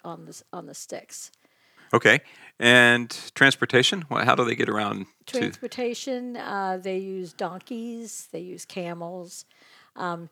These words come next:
Speaker 1: you'll see many boda-, well, they're called boda bodas, which are scooters. Um, and yeah, and they walk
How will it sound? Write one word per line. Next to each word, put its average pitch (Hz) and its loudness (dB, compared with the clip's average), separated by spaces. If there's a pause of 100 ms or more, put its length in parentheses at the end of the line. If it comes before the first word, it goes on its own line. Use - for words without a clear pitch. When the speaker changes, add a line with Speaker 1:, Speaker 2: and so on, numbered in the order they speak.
(320)
Speaker 1:
you'll 240 2
see 254 -2
many 226 -4
boda-, 202 -4 (340)
well, 202 -4
they're 180 -2
called 175 -6
boda 190 2
bodas, 180 -2
which 180 -10
are 165 -10
scooters. 196 -6 (580)
Um, 156 -8 (420)
and 180 -6
yeah, 190 0
and 208 -4
they 202 0
walk 208 2